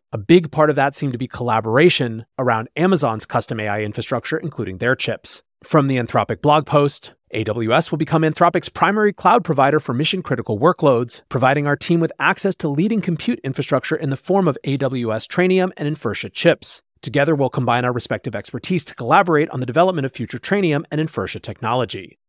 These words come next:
And then, of course, just last week, we heard that Open A I was also exploring making its own chips, and that while the company hadn't made that decision officially yet,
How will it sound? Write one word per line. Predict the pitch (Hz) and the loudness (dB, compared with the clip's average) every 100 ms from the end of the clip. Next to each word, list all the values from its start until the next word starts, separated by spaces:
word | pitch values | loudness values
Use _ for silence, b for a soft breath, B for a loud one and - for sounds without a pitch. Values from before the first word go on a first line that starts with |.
| _ | _
And | 151 | 4
then, | 190 | 4
of | 185 | 6
course, | 196 180 | 4 4
just | 180 - | 0 0
last | 165 165 - | 0 0 2
week, | 160 156 - - _ | 2 2 -4 -20 _
we | 139 | 0
heard | 127 175 | 4 4
that | 165 - | 2 0
Open | 160 170 | 0 2
A | 160 | 2
I | 165 | 4
was | 170 160 | 4 2
also | - 143 202 165 131 | 0 0 2 2 0
exploring | 135 - 135 127 127 | -2 -6 -2 -2 0
making | 123 135 123 | -2 -4 -6
its | 117 | -4
own | 110 | -4
chips, | 110 135 143 - - _ | -4 -2 -2 -4 -14 _
and | 143 | 2
that | 160 151 | 2 4
while | 151 | 2
the | 151 | 2
company | - 156 156 | -2 -2 0
hadn't | 139 151 156 139 | 0 0 0 -2
made | 143 | -2
that | 135 139 | -2 -4
decision | 151 131 110 | -4 -6 -6
officially | 104 - 165 180 170 | -4 -2 0 2 4
yet, | 175 185 - | 4 2 -2